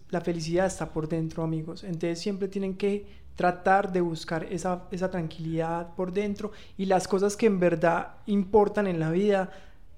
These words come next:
son lo que somos como personas y lo que transmitimos a los otros como personas. Entonces eso es lo que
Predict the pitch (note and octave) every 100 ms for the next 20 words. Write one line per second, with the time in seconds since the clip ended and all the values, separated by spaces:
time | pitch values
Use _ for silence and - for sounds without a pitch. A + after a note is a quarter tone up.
0 | - - F3 E3+ E3 F3 F3 F3+ - F#3+
1 | G#3+ A3+ A3 G3 F3 F3 F3 G#3 G#3 C4
2 | F3+ F3 E3+ E3+ F#3 E3+ F3 E3+ F3+ E3+
3 | F3 F#3 F3 E3 E3 E3+ F3+ F3 D#3+ E3+
4 | E3 E3+ F#3 G3+ G#3 G3+ F#3 E3+